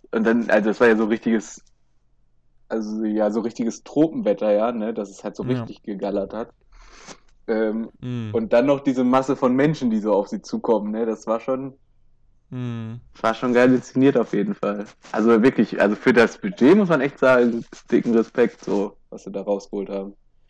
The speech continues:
Speaker 2: Ja.
Speaker 1: Und wie gesagt, es war jetzt nicht so, also actionmäßig ja,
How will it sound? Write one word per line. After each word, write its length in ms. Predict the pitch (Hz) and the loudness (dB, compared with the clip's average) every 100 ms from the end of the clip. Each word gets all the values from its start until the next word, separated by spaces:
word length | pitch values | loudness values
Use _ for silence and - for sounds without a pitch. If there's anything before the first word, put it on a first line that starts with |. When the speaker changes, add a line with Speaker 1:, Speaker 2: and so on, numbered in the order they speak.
| _ _ - | _ _ -14
Speaker 2:
Ja. 300 | 123 117 117 | -10 -10 -10
Speaker 1:
Und 120 | 110 | -8
wie 100 | 117 | -4
gesagt, 340 | 113 113 113 | -2 -2 -4
es 60 | 98 | 0
war 100 | 120 | 2
jetzt 160 | 117 | 2
nicht 140 | 127 120 | -4 -4
so, 180 | 123 120 | -2 0
also 460 | 110 113 113 - _ _ _ _ - - | -2 -2 -4 -6 _ _ _ _ -20 -8
actionmäßig 680 | 135 - - 180 160 156 113 | -8 -6 -6 -4 -2 -4 -6
ja, 400 | 98 117 185 202 | -4 -4 -6 -10